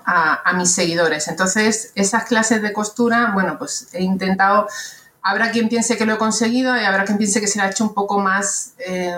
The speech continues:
un poco más difícil, ¿no? O se haya saltado esos párrafos y ha dicho, "Bueno, esto no me interesa". Pero sí que tenía que existir esa, esa primera, esa primera lección o esa, esos detalles también para hacer ver cómo era una,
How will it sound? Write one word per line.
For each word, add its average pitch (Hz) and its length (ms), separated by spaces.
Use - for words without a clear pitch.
un 180 60
poco 196 220
más 190 220
difícil, 180 520
¿no? 254 220
O 165 60
se - 120
haya 175 180
saltado 175 360
esos - 180
párrafos 175 480
y 170 40
ha 160 80
dicho, 151 220
"Bueno, 151 160
esto - 180
no 165 80
me 156 80
interesa". - 520
Pero 196 720
sí 247 200
que 262 100
tenía 247 260
que 233 100
existir 214 600
esa, 185 460
esa 202 260
primera, 190 920
esa 196 240
primera 185 320
lección 247 600
o 202 60
esa, 190 280
esos 196 300
detalles 233 440
también 226 280
para 220 180
hacer 220 260
ver 240 200
cómo 214 260
era 190 400
una, 170 300